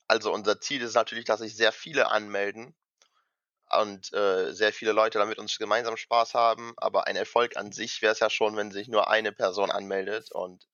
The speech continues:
die sich nach unserer Veranstaltung besser fühlt und mehr gute Laune hat als davor.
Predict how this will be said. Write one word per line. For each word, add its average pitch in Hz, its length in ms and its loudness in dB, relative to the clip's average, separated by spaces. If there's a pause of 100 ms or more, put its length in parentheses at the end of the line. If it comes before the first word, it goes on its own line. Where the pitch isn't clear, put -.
(140)
die 98 140 -16
sich 95 360 -14
nach 104 320 4
unserer 104 360 2
Veranstaltung 104 840 -2 (600)
besser 113 240 2
fühlt 113 340 -6
und - 320 -10
mehr 113 240 0
gute 110 240 -14
Laune 107 360 4
hat 110 160 0
als - 180 -6
davor. 117 560 0